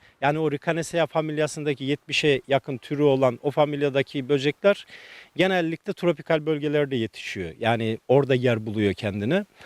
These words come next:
Ama bu iki tür, e, bu Alp Himalaya kuşağında da, e, kendine yer bulabiliyor. Bu, e, böcek aslında, e, bitkinin öz suyunu emiyor. Yani yılda tek döl vermesine ra-, rağmen, yani Temmuz ayında döl verip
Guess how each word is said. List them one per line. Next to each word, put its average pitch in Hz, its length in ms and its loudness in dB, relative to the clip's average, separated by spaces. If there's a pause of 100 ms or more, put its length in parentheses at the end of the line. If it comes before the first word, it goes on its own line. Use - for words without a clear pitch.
(180)
Ama 180 200 4
bu 185 120 0
iki 180 240 -4
tür, - 340 -6 (400)
e, 151 140 4
bu 147 80 -2
Alp 160 200 0
Himalaya 165 360 2
kuşağında 151 580 0
da, 123 220 2 (140)
e, 113 240 -2
kendine 131 320 0
yer 120 280 4
bulabiliyor. 117 560 2 (640)
Bu, 208 460 4
e, 175 40 6 (460)
böcek 180 440 0 (180)
aslında, 190 680 2 (400)
e, 147 300 0
bitkinin 185 440 2
öz 185 160 6
suyunu 170 460 0
emiyor. 110 440 -2 (220)
Yani 135 280 -2
yılda 175 360 2
tek 190 400 -4
döl 185 240 2
vermesine 170 500 -2
ra-, 160 340 0
rağmen, 165 440 0 (120)
yani 104 220 -6
Temmuz 143 440 -4
ayında 139 380 0
döl 143 240 4
verip 131 220 0